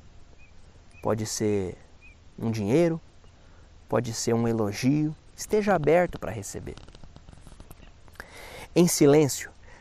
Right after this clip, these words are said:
deseje a cada pessoa encontrada felicidade, alegria e risos. Por meio dos atos de dar e receber carinho, afeição, apreço e amor, você manterá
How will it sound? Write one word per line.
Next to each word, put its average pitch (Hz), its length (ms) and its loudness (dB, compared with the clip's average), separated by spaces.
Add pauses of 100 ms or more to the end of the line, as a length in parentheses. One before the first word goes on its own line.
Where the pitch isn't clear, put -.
deseje 151 600 8
a 135 80 6
cada 180 480 6
pessoa 151 540 4
encontrada 117 720 2 (460)
felicidade, 123 800 2 (460)
alegria 123 720 2 (140)
e 139 100 0
risos. 120 680 -2 (760)
Por 151 200 10
meio 160 280 8
dos 156 280 4
atos 110 420 2
de 123 100 2
dar 123 380 6
e 180 60 6
receber 120 580 2
carinho, 123 580 2 (600)
afeição, 120 840 0 (120)
apreço 143 840 6
e 131 140 4
amor, 120 420 4 (500)
você 127 460 6
manterá 143 640 6